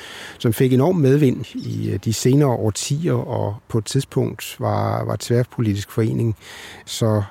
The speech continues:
havde de så stor opbakning, så de faktisk havde både borgmesterposten, men de havde også absolut flertal i kommunalbestyrelsen. Deres oprindelige formål, det blev jo så opfyldt, fordi færgeforbindelsen, den, øh, blev så lukket igen,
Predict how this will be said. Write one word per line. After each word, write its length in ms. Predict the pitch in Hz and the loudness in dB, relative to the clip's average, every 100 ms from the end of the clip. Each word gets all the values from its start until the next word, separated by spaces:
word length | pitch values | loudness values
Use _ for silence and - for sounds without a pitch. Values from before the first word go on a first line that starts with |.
| - | -2
havde 140 | 117 | 0
de 140 | 104 101 | 2 2
så 120 | 117 | 2
stor 260 | - 139 | 2 2
opbakning, 680 | 127 - 135 104 - 101 95 | 2 -2 -2 -2 -2 -2 -2
så 120 | - | -4
de 140 | 101 104 | -4 0
faktisk 320 | 117 117 - | 0 2 2
havde 340 | 113 127 131 | 4 6 4
både 160 | 135 131 | 4 2
borgmesterposten, 760 | 127 104 139 143 - 110 - 113 | 4 4 4 0 0 -2 0 -2
men 120 | 101 | 0
de 80 | 104 | 2
havde 120 | 107 | 2
også 140 | 123 - | 0 -2
absolut 420 | 120 - 117 110 | -4 0 0 0
flertal 420 | - 120 - 107 | 0 0 0 -2
i 40 | 98 | -4
kommunalbestyrelsen. 960 | - 98 104 127 110 - 117 113 - - - - | -4 -4 -6 -8 -12 -8 -8 -8 -14 -14 -14 -4
Deres 180 | 123 113 | 0 2
oprindelige 440 | 117 131 202 180 131 | 4 4 4 4 4
formål, 460 | 139 175 156 113 | 2 4 4 2
det 120 | 165 - | 0 2
blev 140 | 160 | 4
jo 160 | 139 120 | 4 4
så 120 | 131 | 2
opfyldt, 420 | 131 - 160 - | 0 0 0 0
fordi 260 | - 117 120 | -2 0 2
færgeforbindelsen, 840 | 123 143 - 131 131 123 120 113 - - - - | 4 2 2 0 0 0 -2 -2 -4 -14 -16 -2
den, 260 | 120 131 127 | 2 4 2
øh, 80 | |
blev 300 | 113 120 113 | 2 2 2
så 440 | 104 123 120 117 104 | 2 2 2 2 2
lukket 320 | 104 131 170 | 0 0 2
igen, 400 | 113 110 117 127 | 2 2 2 0